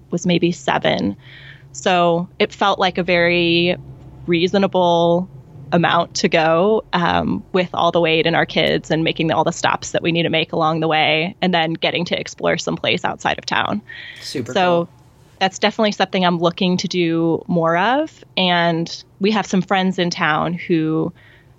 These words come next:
Speaker 1: are really interested in bike camping and have done a lot of bike camping. And, um, the guy, Mark, he was actually on Family Pedals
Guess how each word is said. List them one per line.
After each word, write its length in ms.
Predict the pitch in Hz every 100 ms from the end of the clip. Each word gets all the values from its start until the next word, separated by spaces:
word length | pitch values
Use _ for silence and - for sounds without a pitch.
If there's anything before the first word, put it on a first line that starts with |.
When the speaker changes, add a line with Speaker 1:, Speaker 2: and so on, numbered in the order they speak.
| -
Speaker 1:
are 280 | 170 160 165
really 380 | 170 233 214
interested 440 | 180 185 180 - 170
in 80 | 170
bike 200 | 160 -
camping 440 | 175 160 165 160
and 100 | 165
have 160 | 170 -
done 160 | 160
a 40 | 156
lot 140 | 147
of 100 | 160
bike 200 | - 156
camping. 580 | - 151 165 - - -
And, 340 | - - - - - - - -
um, 280 | - 165 92
the 120 | 170
guy, 200 | 175 165
Mark, 360 | 160 165 160 -
he 440 | - - 196 175 -
was 160 | 180
actually 420 | 175 160 - 156 156
on 400 | 175 165 160 165
Family 280 | - 156 151
Pedals 640 | 185 - 131 160 - -